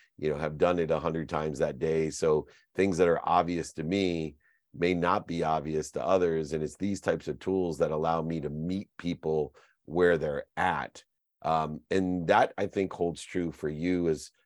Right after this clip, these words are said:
a professional, as an executive as well, uh, that you ended up being C E O of this company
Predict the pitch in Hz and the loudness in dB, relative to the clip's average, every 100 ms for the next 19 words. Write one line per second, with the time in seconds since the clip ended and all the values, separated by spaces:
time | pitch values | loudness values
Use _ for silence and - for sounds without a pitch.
0 | - - 87 - 95 98 73 71 76 71 | -16 -8 -6 0 2 2 -4 -4 -4 -4
1 | 76 71 67 90 - 76 69 71 78 90 | -4 -4 2 2 0 -6 -6 -6 2 4
2 | 82 76 73 _ _ _ - 78 78 73 | 4 0 -6 _ _ _ -4 -2 -2 -2
3 | 76 82 - 92 95 95 95 82 90 101 | -2 -2 -4 0 4 4 4 4 4 2
4 | - 85 82 78 69 85 80 78 73 71 | 0 -4 -2 -4 -6 -4 0 0 0 -6
5 | - 139 135 95 90 82 78 | -2 0 0 0 0 -2 -6